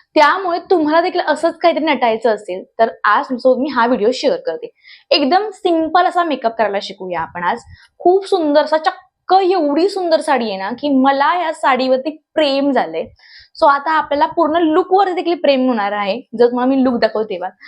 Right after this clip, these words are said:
आणि हा प्लीज बॅकग्राऊंड अव्हॉइड करा, कारण कसं आहे मी नवीन शिफ्ट झाले त्यामुळे मी बॅकग्राऊंडला अजिबात दिवाळीचं काही एस्थेटिक डेकोर नाही करू शकले, हळूहळू होऊन जाईल सगळं. So आता थोडं बॅकग्राऊंड अव्हॉइड करून फक्त आणि फक्त आपल्या कॉन्टेंटकडे लक्ष द्या, आपल्या लुककडे लक्ष द्या.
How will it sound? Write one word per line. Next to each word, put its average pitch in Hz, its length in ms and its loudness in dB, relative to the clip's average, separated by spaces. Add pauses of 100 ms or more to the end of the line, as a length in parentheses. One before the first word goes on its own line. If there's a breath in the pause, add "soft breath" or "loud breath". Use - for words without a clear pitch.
(140 loud breath)
आणि 262 180 2
हा 269 200 -2 (120)
प्लीज 330 300 0 (100)
बॅकग्राऊंड 233 520 0 (480)
अव्हॉइड 240 420 2
करा, 214 160 0
कारण 262 140 -4
कसं 269 240 0
आहे 359 100 -6
मी 392 80 -4
नवीन 285 260 0
शिफ्ट 320 300 -2
झाले 196 300 -4 (380 soft breath)
त्यामुळे 247 260 2
मी 285 100 0
बॅकग्राऊंडला 226 520 0
अजिबात 233 340 0
दिवाळीचं 220 480 -2
काही 240 240 0
एस्थेटिक 233 500 -2 (320 loud breath)
डेकोर 262 420 2
नाही 220 260 -6
करू 208 220 -2
शकले, 208 300 -2 (180)
हळूहळू 240 460 2 (100)
होऊन 285 240 2
जाईल 240 280 -2
सगळं. 208 240 0 (580 loud breath)
So 339 160 2 (300)
आता 247 180 2
थोडं 269 200 4
बॅकग्राऊंड 214 420 0
अव्हॉइड 220 320 2
करून 240 320 0
फक्त 349 300 -2
आणि 359 160 2
फक्त 330 220 -2
आपल्या 294 220 2
कॉन्टेंटकडे 294 600 2
लक्ष 254 240 -4
द्या, 196 160 -2
आपल्या 226 280 -2
लुककडे 277 380 2
लक्ष - 240 -6
द्या. 185 160 -4